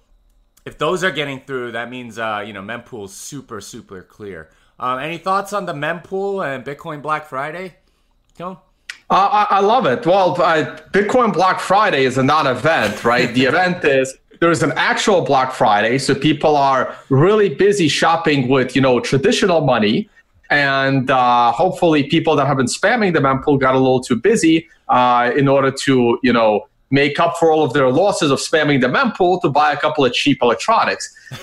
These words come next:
Speaker 2: Uh, <laughs> but Ama-, Amazon stock was up about thirty dollars. Uh, Am-, Amazon did very well. I mean, it w-, w-, like, like the, the stock's done amazingly well. But yeah, no, I mean, look, when,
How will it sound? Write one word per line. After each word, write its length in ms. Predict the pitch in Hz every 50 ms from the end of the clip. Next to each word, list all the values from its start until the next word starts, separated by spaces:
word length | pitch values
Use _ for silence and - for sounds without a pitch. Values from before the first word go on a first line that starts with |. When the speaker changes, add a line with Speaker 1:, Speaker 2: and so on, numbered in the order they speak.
| -
Speaker 2:
Uh, 380 | - 131 131 127 127 123 123 120
<laughs> 40 | -
but 160 | 143 135 135 - 151
Ama-, 240 | 170 214 233 226 220 - 165
Amazon 300 | 190 247 233 247 240 214
stock 400 | - - - 139 - 240 - -
was 100 | 170 135
up 160 | 139 139 -
about 320 | 135 127 120 117 - - -
thirty 240 | 127 135 139 135 107
dollars. 640 | 107 101 117 139 135 117 104 104 101 - - - -
Uh, 460 | 127 127 110 107 107 104 104 101 104 - -
Am-, 160 | 120 131 -
Amazon 420 | - 143 165 190 180 170 151 131
did 200 | 123 107 - 101
very 260 | 110 123 123 123 110
well. 360 | 104 107 110 117 113 104 98 98
I 80 | 98
mean, 160 | 107 107 104
it 20 | 110
w-, 240 | 110 113 117 117 120
w-, 200 | 123 120 113 - - _ _ _ _
like, 180 | - 113 110 113
like 160 | 113 110 107 - - -
the, 80 | 120
the 100 | 107 113
stock's 420 | 110 - - - 135 139 131 - -
done 200 | - 123 113 110
amazingly 600 | 101 98 98 110 123 123 120 110 98 98 107 107 101
well. 400 | 98 101 101 104 101 101 - - _ _ _ _ _ -
But 400 | 127 - 123 123 233 226 180 - -
yeah, 260 | 214 240 202 139 - -
no, 200 | 208 240 220 175
I 40 | 156
mean, 200 | 160 165 156 147 -
look, 240 | 247 214 - - -
when, 220 | - 185 190 190